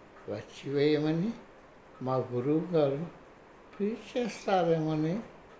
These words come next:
నాకు విచారంగా ఉంది అని స్వామీజీ నాతో అన్నారు.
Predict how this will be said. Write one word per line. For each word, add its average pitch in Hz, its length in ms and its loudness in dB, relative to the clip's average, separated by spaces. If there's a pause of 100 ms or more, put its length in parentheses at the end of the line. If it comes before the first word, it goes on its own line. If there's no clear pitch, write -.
(140)
నాకు 131 280 -6
విచారంగా 127 720 -6
ఉంది 120 520 -6 (640)
అని 170 200 -2
స్వామీజీ 127 920 -8 (380)
నాతో - 340 -10
అన్నారు. 107 540 -10